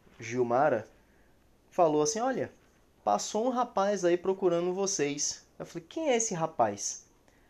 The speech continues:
Ela falou, "Um menino aí, um grandão." Eu falei, "Que menino grandão, Gilmara? A gente não sabe, assim, fala o nome dele ou fala alguma coisa dele." "Ah, é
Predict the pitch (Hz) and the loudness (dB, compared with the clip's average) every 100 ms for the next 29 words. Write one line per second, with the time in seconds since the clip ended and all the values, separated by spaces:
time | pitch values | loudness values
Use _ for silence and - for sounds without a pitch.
0 | _ _ 143 139 170 185 359 403 330 311 | _ _ -2 -2 -2 -4 -2 0 0 2
1 | 254 220 214 202 175 147 147 151 170 - | 2 2 2 2 2 2 0 -4 -14 -16
2 | _ _ - 381 359 330 285 285 220 277 | _ _ 0 4 4 2 2 2 4 4
3 | 214 139 107 139 - 349 359 - 392 370 | 4 0 0 -4 -10 -10 -8 -8 -6 -2
4 | 302 277 220 - 202 196 156 - 254 262 | 2 2 2 0 -2 -4 0 4 4 4
5 | 240 254 185 226 220 143 151 147 120 104 | 2 4 6 6 6 4 4 2 2 0
6 | - 233 254 247 254 247 220 185 190 - | 2 4 4 4 2 4 4 4 2 0
7 | - - - - 254 285 294 269 233 196 | -8 -20 -20 -12 -2 2 2 2 2 2
8 | 165 135 110 | 2 0 -2